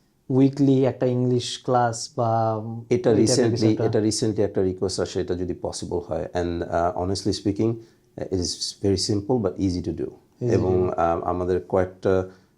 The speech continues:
Speaker 2: আহ, অর্গানাইজেশন, কয়েকটা অর্গানাইজেশন ওই লেভেলের না, মানে স্টুডেন্ট অর্গানাইজেশনের সাথে কথা হয়েছে, they are willing to help on that।
Speaker 1: আচ্ছা।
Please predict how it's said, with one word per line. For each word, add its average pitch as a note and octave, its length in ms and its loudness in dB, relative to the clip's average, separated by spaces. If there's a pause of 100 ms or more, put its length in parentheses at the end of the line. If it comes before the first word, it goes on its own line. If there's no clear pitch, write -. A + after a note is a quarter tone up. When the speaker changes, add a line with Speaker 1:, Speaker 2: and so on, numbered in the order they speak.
(120)
Speaker 2:
আহ, E2+ 540 -2 (240)
অর্গানাইজেশন, F#2 640 -2
কয়েকটা B2 400 -2
অর্গানাইজেশন D#3+ 840 2
ওই D3 140 2
লেভেলের A2 300 2
না, G#2+ 100 -2
মানে B2+ 120 -2
স্টুডেন্ট C#3 440 2
অর্গানাইজেশনের F#2 600 -2
সাথে F2+ 280 -6
কথা F#2 180 -2
হয়েছে, G2 180 -4
they A2+ 120 -4
are A2+ 120 2
willing A#2+ 280 2
to F2 100 -8
help D#2+ 320 -8
on - 60 -10
that। - 420 -14
Speaker 1:
আচ্ছা। F2+ 360 0